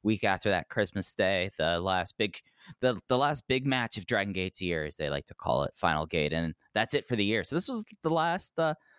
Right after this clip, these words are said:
normal weekend. So we had a show on the tenth in Kyoto, and then a now rare, used to not be that case, but for now rare, Nagoya live stream showcase. Uh, ju-, just off the top, what were your impressions about this weekend?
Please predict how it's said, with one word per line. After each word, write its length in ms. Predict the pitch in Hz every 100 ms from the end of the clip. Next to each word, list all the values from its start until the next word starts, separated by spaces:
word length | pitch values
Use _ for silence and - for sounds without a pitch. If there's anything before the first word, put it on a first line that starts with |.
| -
normal 300 | 151 180 165
weekend. 360 | 185 190 127 -
So 100 | 131
we 120 | 139
had 140 | 131
a 80 | 123
show 480 | - 143 139 147 -
on 200 | - 127
the 80 | 117
tenth 380 | - - 123 131 -
in 260 | 123 107
Kyoto, 540 | 104 120 113 120 123 117
and 140 | 107
then 200 | 107 104 - _ - _
a 300 | 120 113 98
now 500 | 104 113 165 135 98 -
rare, 440 | 87 90 87 90 -
used 240 | 87 107
to 60 | 120
not 180 | 113 -
be 240 | 127 117
that 260 | 87 53 -
case, 340 | 69 65 -
but 160 | - 67
for 100 | 101
now 220 | 104 107
rare, 500 | 95 95 90 90 87 _ _ -
Nagoya 520 | 110 - 117 151 127
live 420 | 98 95 101 131
stream 320 | - 107 80
showcase. 800 | 82 87 76 - 80 73 78 -
Uh, 240 | 82 78 78 _ _ _ _
ju-, 120 | 131 110
just 340 | 147 151 -
off 280 | 127 135 -
the 100 | 120
top, 260 | - 131 -
what 160 | 117
were 120 | 135
your 160 | 135 123
impressions 460 | 107 117 117 123 113
about 180 | 95
this 160 | - 90
weekend? 380 | 104 117 80